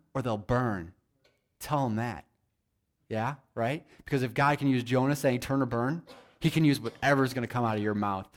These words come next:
There's some times when I talk about God and I'm like, "Oh gosh, I probably should push that person farther away from Christ." And sometimes, and then someone will turn around and be like,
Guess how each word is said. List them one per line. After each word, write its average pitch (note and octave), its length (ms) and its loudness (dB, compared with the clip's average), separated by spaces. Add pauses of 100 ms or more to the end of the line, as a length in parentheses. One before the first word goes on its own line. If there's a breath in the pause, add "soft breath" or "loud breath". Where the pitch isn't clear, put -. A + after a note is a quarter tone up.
(180 loud breath)
There's D3 180 4
some D3+ 180 -2
times C#3+ 260 0
when A#2+ 100 -2
I B2 100 0
talk C3 320 0
about A2+ 220 0
God A2 260 0
and A2 80 -4
I'm A2+ 140 0
like, G#2+ 260 -4 (580 soft breath)
"Oh A2 280 -8
gosh, G#2 260 -2
I B2+ 60 -4
probably A#2+ 240 -4
should - 160 -10
push - 180 -4
that G#2+ 140 -6
person A2+ 280 -6
farther G#2+ 360 -2
away G#2+ 200 -4
from G#2+ 160 -10
Christ." F#2+ 500 -10 (340 soft breath)
And A#2+ 120 -4
sometimes, D#3+ 280 0
and D3+ 100 2
then E3 140 4
someone F3+ 280 0
will E3 80 4
turn F3+ 200 -2
around F#3+ 140 4
and F3 80 0
be D3+ 60 2
like, B2 160 0